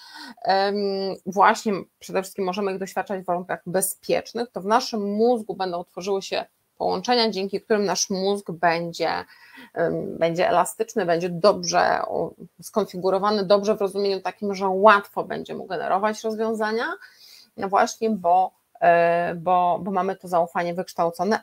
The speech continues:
ale mamy też doświadczenia, na których możemy bazować. I teraz to, co jest ważne, jeżeli myślimy o doświadczeniach, to to, że przez doświadczenia rozumiemy zarówno doświadczenia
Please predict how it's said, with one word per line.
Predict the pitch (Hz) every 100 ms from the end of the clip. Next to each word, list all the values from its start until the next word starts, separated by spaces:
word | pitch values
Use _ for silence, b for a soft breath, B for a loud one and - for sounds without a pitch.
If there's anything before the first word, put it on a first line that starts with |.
| -
ale | 233 247
mamy | 233 233 226
też | 208
doświadczenia, | 185 208 - - 190 _ - 262 330
na | 262 226
których | - 247 233
możemy | 214 220 202
bazować. | 214 196 190 185 - - - B B B -
I |
teraz | - 330 339 - _ _ _ _ _ _
to, | 254
co | 466
jest | 403 254 214
ważne, | 226 277 320 247 202
jeżeli | 196 202 202
myślimy | 214 - 226
o | 208
doświadczeniach, | 202 - 202 _ 190 180 175 180 208 277 _
to | - 208 _
to, | 247 277 262
że | 240 214
przez | - 233
doświadczenia | 214 247 - 220 220 285 269
rozumiemy | 233 220 233 226 233 247 240 214 190 196 208 _ _ _ _ 185
zarówno | 214 220 277 302
doświadczenia | 233 247 - 220 - 254 233 214 208